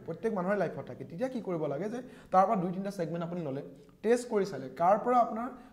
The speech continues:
বে-, কোনটো কৰিলে আপোনাৰ বেছি profit হ'ব, কোনটো কৰিলে লছ হ'ব, নিজেই এনালাইচিছ কৰিলে গম পোৱা যায়। সেইটো কাৰণে সদায় নিজক সময় দিব লাগে। আমি বেলেগক চ-, ছাজেশ্যন বিচাৰি যাওঁ, আৰু ছাজেশ্যন কাক বিচাৰোঁ? যোনে সেইটো ফিল্ডৰ মানুহেই নহয়।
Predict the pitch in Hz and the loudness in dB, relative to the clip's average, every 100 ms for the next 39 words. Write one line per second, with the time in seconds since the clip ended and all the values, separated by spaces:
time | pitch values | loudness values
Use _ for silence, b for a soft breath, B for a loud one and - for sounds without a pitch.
0 | - 170 185 214 226 - 185 214 220 220 | -6 -4 -4 -4 -6 -2 0 2 0 -2
1 | 190 185 170 156 180 185 180 180 180 175 | -6 -8 -10 -8 -6 -6 -6 -8 -6 -4
2 | 147 165 190 170 156 262 - B - 160 | -4 -4 -4 -4 -4 -6 -6 B -8 -4
3 | 180 196 190 202 156 147 147 123 127 B | -4 -6 -8 -6 -4 -6 -6 -10 -12 B
4 | B 208 240 240 - 220 180 143 208 165 | B -2 0 -2 0 0 0 -4 -6 -6
5 | 151 143 135 131 127 - B B B 190 | -6 -6 -6 -8 -10 -16 B B B 0
6 | 202 196 220 220 - 175 170 160 175 165 | 2 0 -2 -4 -6 -6 -4 -4 -4 -6
7 | 165 135 123 131 139 156 185 185 185 180 | -4 -4 -4 -10 -4 -4 -4 -2 -2 -2
8 | 185 208 247 B B - 226 190 180 202 | -6 -6 -6 B B -4 -2 -2 -6 -6
9 | 214 196 160 180 208 123 | -6 -4 -4 -4 -4 -6